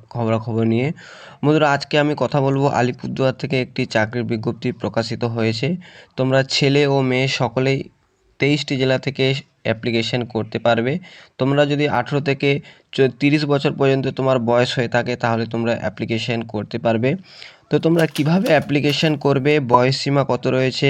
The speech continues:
কি কি যোগ্যতা লাগবে, কি কি পোস্ট রয়েছে, কি কি কোয়ালিফিকেশন রয়েছে, কতগুলি পোস্ট রয়েছে, কিভাবে তোমরা অ্যাপ্লিকেশন করবে, এই সমস্ত কিছু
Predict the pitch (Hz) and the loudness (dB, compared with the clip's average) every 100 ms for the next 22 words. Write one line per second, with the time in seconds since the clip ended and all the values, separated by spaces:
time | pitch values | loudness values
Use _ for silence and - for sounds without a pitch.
0 | 135 135 123 113 127 113 113 113 117 131 | 2 -2 -8 -2 -4 0 -2 0 0 2
1 | 127 120 107 123 120 131 - 139 277 127 | 2 0 0 0 0 -6 -2 2 4 6
2 | 139 - 127 123 - 127 131 - - 135 | 4 0 0 -2 0 0 0 -6 -8 -8
3 | - 131 131 120 127 131 139 139 131 127 | -6 -2 2 2 0 -2 -2 0 0 0
4 | 123 - 131 147 - - _ 123 123 151 | 0 0 0 -2 -10 -20 _ -4 0 2
5 | 156 156 - 139 139 131 131 127 135 139 | 2 2 2 0 2 0 0 0 0 0
6 | - - - _ _ - 147 156 160 156 | -6 -18 -20 _ _ -2 2 4 4 2
7 | 147 139 131 135 135 135 139 123 131 123 | 2 4 2 0 -2 0 -2 0 0 2
8 | 135 - 139 - - 139 165 165 160 151 | 0 2 0 0 0 2 2 0 0 0